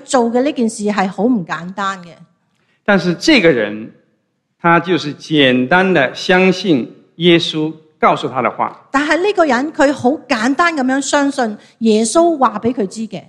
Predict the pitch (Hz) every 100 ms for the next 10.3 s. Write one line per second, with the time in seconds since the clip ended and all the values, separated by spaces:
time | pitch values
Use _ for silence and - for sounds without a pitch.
0 | _ - 185 165 208 165 170 170 156 139
1 | 131 156 170 180 156 160 147 143 135 135
2 | - 151 135 170 202 - 214 - - 131
3 | 139 180 156 110 - - _ - - 254
4 | 170 - 175 170 170 - - 262 220 160
5 | 135 160 135 170 135 143 147 151 190 143
6 | 107 101 - - 123 143 208 208 120 101
7 | 147 117 110 - - - _ _ - 370
8 | 415 381 349 339 302 320 254 254 247 269
9 | 370 - 226 247 277 277 - 220 220 202
10 | 202 208